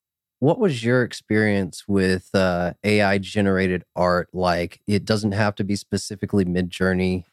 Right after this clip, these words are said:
Um, if there's something else that you have used that you might prefer, but what, what was it like when you first started dabbling in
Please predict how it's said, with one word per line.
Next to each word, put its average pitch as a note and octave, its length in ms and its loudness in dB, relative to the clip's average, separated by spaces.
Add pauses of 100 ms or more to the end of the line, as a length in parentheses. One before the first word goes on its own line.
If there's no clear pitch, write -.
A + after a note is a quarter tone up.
Um, F2 460 0
if F2+ 120 -6
there's F2+ 200 -2
something F2+ 340 -2
else F2 240 -2
that - 200 -10
you F2+ 240 0 (800)
have F2 180 0
used F2+ 440 -2
that F2+ 180 -6
you F#2 80 -4
might F2+ 220 -2
prefer, F2+ 480 -2
but F2 280 -4
what, G2+ 280 -2
what A#2+ 200 0
was A#2+ 240 -2
it F2+ 140 -12
like F2+ 320 -2
when F2+ 140 0
you F2 80 -2
first F#2 320 -4
started F2 480 -2 (420)
dabbling F2 520 0
in E2+ 240 -8